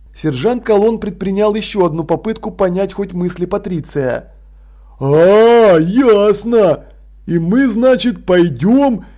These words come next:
и постараемся их найти, правильно?» «Вряд ли можно рассчитывать на то, что они сами к нам придут, сержант». «Э, так точно, сэр, это понятно. Здесь ведь немного тесновато,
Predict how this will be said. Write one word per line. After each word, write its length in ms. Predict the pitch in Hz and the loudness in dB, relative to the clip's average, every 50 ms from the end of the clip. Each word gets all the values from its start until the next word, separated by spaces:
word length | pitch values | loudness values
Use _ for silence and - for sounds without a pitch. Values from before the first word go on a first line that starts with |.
| - | -10
и 100 | - 170 | -8 -8
постараемся 840 | 175 180 208 190 180 180 185 185 202 226 240 247 247 233 - - 214 | -2 0 0 0 2 0 0 2 2 2 2 2 0 -2 0 0 0
их 340 | 196 - - 226 220 - - | 0 0 -2 -2 -2 -2 -2
найти, 520 | 190 226 262 262 240 - - 208 185 151 | -2 0 0 0 -2 -2 -4 -4 -4 -4
правильно?» 960 | 139 - - 170 208 262 302 320 285 262 214 196 185 175 170 165 151 151 - - - - - - - - - - - - - - - - - - | -4 -6 -2 2 4 4 4 4 2 2 2 2 2 0 0 0 -2 -6 -12 -20 -20 -20 -20 -20 -20 -20 -20 -20 -20 -20 -20 -20 -20 -20 -20 -16
«Вряд 500 | - 208 190 180 220 240 240 240 233 233 | -14 -12 -10 -8 -6 -4 -4 -6 -6 -6
ли 120 | 220 214 220 | -6 -6 -6
можно 420 | 214 214 226 220 208 202 214 214 | -4 -2 -2 -2 -2 -2 -4 -2
рассчитывать 720 | 214 214 208 208 - - 233 226 - 208 196 208 202 202 202 | -2 -2 -2 -4 -6 -8 -8 -2 -2 0 0 0 -4 -2 -4
на 120 | 202 208 | -6 -6
то, 420 | 202 - - 254 254 247 233 - - - - - | -6 -4 -2 0 0 0 -2 -4 -16 -20 -20 -20
что 280 | - - - - 240 233 | -20 -18 -10 -4 -4 -2
они 180 | 233 226 233 226 | -2 -2 -6 -6
сами 380 | - - 254 208 165 147 151 | -6 -4 -2 -2 -2 -2 -4
к 100 | 147 165 | -4 -4
нам 240 | 156 156 156 156 147 | -4 -4 -4 -4 -4
придут, 460 | 151 165 165 165 147 139 156 151 - | -4 -4 -4 -4 -2 -4 -4 -6 -6
сержант». 800 | - - - 180 165 160 156 147 135 156 170 165 165 165 156 - - - - - - - - - - - - | -10 -6 -4 -4 -4 -2 -6 -6 -4 -2 -2 0 -2 -4 -10 -16 -20 -20 -20 -20 -20 -20 -20 -20 -20 -10 0
«Э, 200 | 185 190 185 165 | 2 4 4 4
так 380 | 185 - 269 349 311 - - | 2 0 0 0 0 0 -2
точно, 420 | - 262 285 254 - - 202 196 175 | -4 -2 -2 -2 -2 0 0 -2 -2
сэр, 380 | - 214 233 214 170 131 - - - - | -2 0 0 0 0 0 -4 -10 -10 -8
это 240 | 214 277 - 294 | -8 -6 -4 -6
понятно. 840 | - - 262 220 180 180 208 240 240 233 - 196 185 170 151 120 - - - - - | 0 0 0 2 2 2 2 2 0 0 0 -2 0 0 0 -2 -6 -18 -20 -20 -14
Здесь 320 | - 151 143 254 269 214 - | -12 -4 -2 -2 -2 0 0
ведь 200 | 240 254 190 202 | -2 -2 -2 -2
немного 380 | 240 233 247 277 269 220 240 | -6 -4 -2 -4 -2 -2 -2
тесновато, 920 | 226 226 240 - - 277 277 285 302 302 269 190 - 180 170 151 - - | -2 -2 -8 -6 0 0 0 2 4 2 2 2 2 2 0 0 0 -4